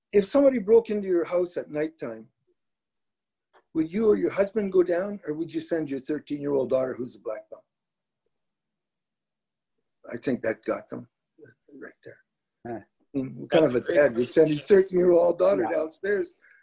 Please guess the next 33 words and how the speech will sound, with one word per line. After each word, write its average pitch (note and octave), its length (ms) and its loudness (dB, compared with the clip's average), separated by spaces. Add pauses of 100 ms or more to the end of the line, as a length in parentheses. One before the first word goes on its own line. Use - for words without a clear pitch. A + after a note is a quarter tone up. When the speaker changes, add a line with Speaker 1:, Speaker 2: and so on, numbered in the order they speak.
(100)
Speaker 1:
Somebody's F3 460 0
breaking D#3 420 -2
into D3 240 -6
the A#2 100 -10
Speaker 2:
<laughs> E3 100 -12
Speaker 1:
house, - 260 -16
right? - 220 -12 (480)
But F#3+ 280 2
yet A3+ 220 0
that F#3 180 -4
tells G3+ 320 -2
you D3+ 260 -8
that - 280 -10
thirteen-year-old E3 760 -6 (260)
people, E3 360 -6
no F3+ 160 2
one C#3+ 280 -2
under C3+ 200 -6
the B2+ 120 -4
age A#2+ 180 -4
of B2 100 -10
sixteen - 580 -14 (580)
is C#3+ 220 -4
really E3 260 4
mentally B2+ 480 -4
strong C3 400 -4
enough. - 260 -10 (640)
There D#3+ 140 6
may F#3 200 6
be F3+ 180 0
a D3 60 2
miracle C3+ 680 -4
or A2 260 -4